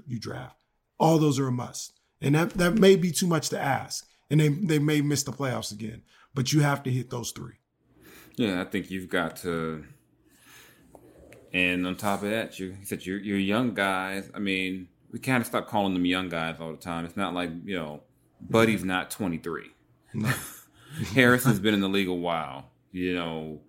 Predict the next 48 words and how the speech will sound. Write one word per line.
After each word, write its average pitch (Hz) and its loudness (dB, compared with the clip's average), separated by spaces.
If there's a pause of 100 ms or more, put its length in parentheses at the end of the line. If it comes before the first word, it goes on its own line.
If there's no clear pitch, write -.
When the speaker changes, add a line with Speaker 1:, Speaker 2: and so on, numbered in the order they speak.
(320)
Speaker 2:
Rashawn's 110 0
not 95 0
a, 90 -2
you 117 -2
know, 92 0
it's, 107 -8
it's 113 -10
not, 131 2
it's 104 -12
not 123 2
about 98 2
young 95 0
guys, 85 -2
and 90 -4
it's - -10
not 104 0
about 95 -2
signing 92 -2
guys 85 0
to 90 -10
come 95 -4
in 90 0
and 90 -2
mentor 95 -4
them 78 -8
anymore. 71 -14 (840)
You 101 4
know, 80 -2
no, 90 -4
you 95 -2
need 107 2
players. 78 -4 (300)
You 98 -2
know, 90 0
and, 95 0
and, 101 -4
and 110 -4
this 113 0
is 113 -4
the 110 2
reason 98 0
why 92 2
last 95 -4
offseason 98 -4
I 104 0
was 110 -2
all 92 0
for 92 -4